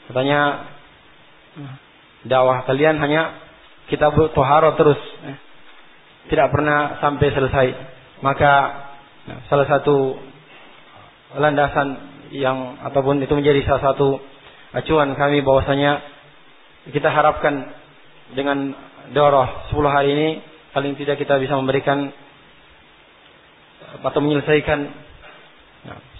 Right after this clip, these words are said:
sebagian besar daripada pembahasan-pembahasan fikih melalui metode daurah ini. Nah, dengan harapan mudah-mudahan Allah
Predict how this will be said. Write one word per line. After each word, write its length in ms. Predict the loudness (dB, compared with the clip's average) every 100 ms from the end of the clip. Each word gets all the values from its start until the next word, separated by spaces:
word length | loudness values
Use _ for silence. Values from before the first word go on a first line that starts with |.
| -2
sebagian 340 | 0 0 -2
besar 300 | 0 2 2
daripada 640 | 2 0 2 2 0 -4 -16 -20 -20 -20 -20 -20 -20 -8
pembahasan-pembahasan 800 | 2 2 2 -2 0 0 0 -2
fikih 420 | -4 -6 -6 -6 -6 -16 -20 -20 _ _ -4
melalui 220 | 0 2
metode 400 | 0 2 4 4 4 2 -2 2
daurah 240 | 4 4 4
ini. 340 | 4 4 0 -10 -20 -20 -20 -20 -20 -20 -14
Nah, 160 | -12 -12 -18 -20 -20 -20 -20 -20 -20 _ _ -20 -20 -20 -20 _ _ _ _ -20 -20 -20 _ _ _ _ _ _ _ _ _ _ _ _ _ -20 _ _ _ _ _
dengan 240 | 0 0
harapan 380 | 2 0 2 0 -2 -10 -18 -16 -10
mudah-mudahan 360 | -2 0 2 0
Allah 100 | -2